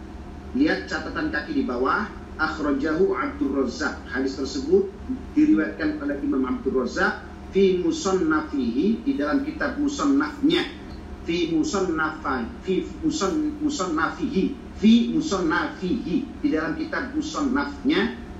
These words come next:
bisanadin sahihin, dengan sanad yang sahih. Hadisnya nomor enam ribu tujuh ratus dua puluh empat. Kitab musannaf ini kitab sangat besar sekali, banyak sekali,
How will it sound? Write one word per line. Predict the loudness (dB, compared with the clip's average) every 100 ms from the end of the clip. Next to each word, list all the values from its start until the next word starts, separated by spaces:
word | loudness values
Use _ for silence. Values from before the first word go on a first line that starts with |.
| 0
bisanadin | 2 2 2 0 0 2 0
sahihin, | 0 -2 0 0 0 -2 -2 -6 -2
dengan | 2 4 4
sanad | 2 2 2 2
yang | 0
sahih. | -2 -4 -2 2 4 4 2 -2 -10 -14 -10 -2
Hadisnya | 2 2 0 2 2 2 -4
nomor | -2 0 0 0
enam | 0 2 2
ribu | 2 0 0 0 -2 -2
tujuh | 2 2
ratus | 2 -2 -2 -2 -4 0
dua | 0 0
puluh | 2 2
empat. | 0 -8 -10 -14 -14 -8
Kitab | -2 2 2
musannaf | 2 0 0 0
ini | 0 0 -2
kitab | -4 -6 -8
sangat | -4 -4 -4 0 0
besar | 0 0 -2 -2
sekali, | -6 0 0 -2 -10 -14 -14 -12 -8 0
banyak | 0 0 -4
sekali, | -6 -8 -4 -4 -4